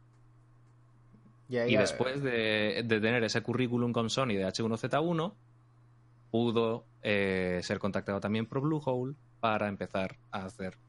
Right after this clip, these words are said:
Speaker 2: PlayerUnknown's Battlegrounds.
Speaker 1: Pues yo no sabía que ese mod era de él, fíjate.
Speaker 2: Sí.
Speaker 1: Yo
Speaker 2: Sí,
Speaker 1: sa-,
Speaker 2: él,
Speaker 1: yo,
Speaker 2: era,
Speaker 1: yo,
Speaker 2: era suyo, era suyo.
Speaker 1: yo sabía que había participado en H uno Z uno y después se fue a PlayerUnknown.
Speaker 2: El caso es que este hombre,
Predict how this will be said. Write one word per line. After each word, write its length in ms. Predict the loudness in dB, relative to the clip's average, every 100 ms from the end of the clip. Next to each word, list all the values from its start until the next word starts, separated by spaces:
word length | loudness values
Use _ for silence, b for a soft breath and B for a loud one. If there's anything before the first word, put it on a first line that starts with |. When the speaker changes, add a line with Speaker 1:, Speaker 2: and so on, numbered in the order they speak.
| -6
Speaker 2:
PlayerUnknown's 440 | -6 -6 -8 -10
Battlegrounds. 200 | -12 -6
Speaker 1:
Pues 140 | -4 -4
yo 40 |
no 80 | -4
sabía 340 | -4 -2 0
que 60 | -2
ese 180 | -4 -4
mod 240 | -4 -4
era 180 | -2 0
de 120 | 0
él, 140 | -2 -6 -12
fíjate. 280 | -12 -12 -12 -20 -20 -20 -20 -20 -20 -20 -20 -20 -20 -20 -6
Speaker 2:
Sí. 160 | 0 0 -2 -18 -20 -20 -20 -20 _ 0
Speaker 1:
Yo 80 |
Speaker 2:
Sí, 60 | 2
Speaker 1:
sa-, 100 | 4
Speaker 2:
él, 100 | 4
Speaker 1:
yo, 220 | 6 6
Speaker 2:
era, 160 | 6 2
Speaker 1:
yo, 40 |
Speaker 2:
era 180 | 2 0
suyo, 260 | -4 -8 -8
era 120 | -10
suyo. 200 | -12 -6
Speaker 1:
yo 100 | -4
sabía 460 | 2 4 6 6 4
que 100 | 0
había 160 | 0
participado 500 | -2 -4 -4 0 0
en 60 | -2
H 180 | -4 -4
uno 160 | -2
Z 280 | -4 -6 -2
uno 320 | -2 -2 -2
y 40 | -4
después 440 | -2 -2 -4 -6
se 160 | -10 -6
fue 180 | -2
a 100 | -2 -2
PlayerUnknown. 560 | -6 -6 -8 -10 -14 -16 -20 -20 -20 -20 -20 -20 -20 -20 -12 -2
Speaker 2:
El 120 | 2
caso 260 | 4 2
es 100 | 0
que 60 | 0
este 180 | 0 0
hombre, 320 | 2 0 -2